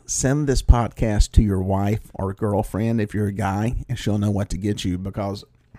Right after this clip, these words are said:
it can be kinda tough to figure out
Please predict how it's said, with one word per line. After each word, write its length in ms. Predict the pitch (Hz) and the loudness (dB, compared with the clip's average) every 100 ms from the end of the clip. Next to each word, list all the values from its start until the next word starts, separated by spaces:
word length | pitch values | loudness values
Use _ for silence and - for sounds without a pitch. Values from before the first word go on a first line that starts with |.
| _ _ _ _ _ _ _ - - - | _ _ _ _ _ _ _ -20 -10 -4
it 60 | |
can 140 | - 415 | -2 0
be 120 | 339 | -2
kinda 280 | - 208 113 | -2 -4 -4
tough 460 | - 165 - - - - - | -4 -4 -4 -8 -18 -8 0
to 480 | 135 120 117 113 - - - - _ - - - | 2 4 2 0 -4 -14 -20 -20 _ -20 -20 -20
figure 400 | - 190 160 143 | 4 4 6 4
out 440 | 123 127 117 - | 4 4 2 -2